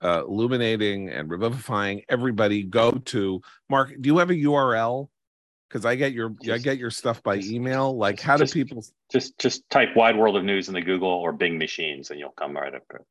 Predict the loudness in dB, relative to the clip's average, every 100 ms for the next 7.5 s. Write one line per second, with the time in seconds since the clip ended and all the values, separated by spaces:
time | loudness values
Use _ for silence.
0 | _ _ 2 4 6 4 -2 -4 -10 -14
1 | -16 -8 -6 -6 6 6 6 0 -4 -14
2 | -4 -4 2 4 6 4 2 0 -4 -6
3 | -8 -16 -20 -14 2 4 6 4 4 2
4 | 4 4 4 4 4 6 8 8 8 6
5 | 6 2 2 4 6 6 6 4 0 -2
6 | -12 _ 0 0 2 0 2 2 2 2
7 | -2 -4 -8 -20